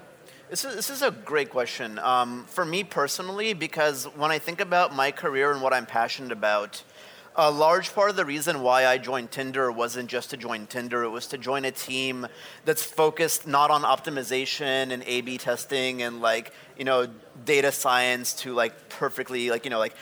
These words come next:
take a boat that's going in the right direction and move it a little bit. Like, I, I joined a team focused on building new features, M V Ps, minimum lovable products, and getting them live with large audiences. And there's a good argument you can make that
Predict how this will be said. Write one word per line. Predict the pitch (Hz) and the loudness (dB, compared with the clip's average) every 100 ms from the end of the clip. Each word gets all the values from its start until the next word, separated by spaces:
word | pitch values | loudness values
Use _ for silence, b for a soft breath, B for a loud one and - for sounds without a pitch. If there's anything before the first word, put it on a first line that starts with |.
| B | B
take | 160 151 | 0 2
a | 147 | 2
boat | 123 135 | 2 0
that's | 131 | 0
going | 120 135 | -2 -2
in | 127 | -2
the | |
right | 120 113 | -2 0
direction | 113 - 123 | -2 -2 -8
and | 117 | -6
move | 117 135 | -6 -4
it | |
a | 151 | -2
little | 165 170 | -2 -2
bit. | 202 226 - B B B | -2 -4 -8 B B B
Like, | 160 165 | -2 2
I, | 156 170 | 4 4
I | 180 | 2
joined | 170 214 208 | 2 0 -2
a | |
team | - 208 | -2 -4
focused | 180 175 190 175 - | 0 0 2 0 4
on | 160 151 147 147 B - | 6 6 4 -2 B -6
building | 131 170 160 180 165 | 0 2 2 -2 -2
new | 151 175 | -4 -6
features, | - 160 - 165 156 151 127 135 | -6 -8 -4 2 4 2 0 -2
M | 143 | -2
V | 147 151 | -2 -6
Ps, | - 143 139 135 135 123 - - | -6 -6 -4 -4 -6 -8 -12 -4
minimum | 147 156 151 | -2 0 -2
lovable | 135 135 139 139 | 0 0 2 -2
products, | - 135 135 - | 2 2 2 0
and | 147 123 | -6 0
getting | 139 143 143 | 2 2 -2
them | 139 123 | -4 2
live | 117 127 117 | 4 4 0
with | 120 | -6
large | 113 117 107 | -2 -2 -2
audiences. | 80 104 107 95 - 58 64 - - B B B B - | -4 -4 -4 -12 -14 -16 -14 -16 -16 B B B B 0
And | 165 160 151 147 160 - 185 143 160 | 4 4 2 2 -2 -2 -10 -12 -6
there's | 147 185 175 | 0 0 0
a | |
good | 147 180 | 0 0
argument | 196 160 175 220 208 147 | 2 2 0 -2 -4 -4
you | 156 | -10
can | 160 127 | -8 0
make | 151 131 - 127 | 2 2 0 4
that | 135 131 - | 4 4 -4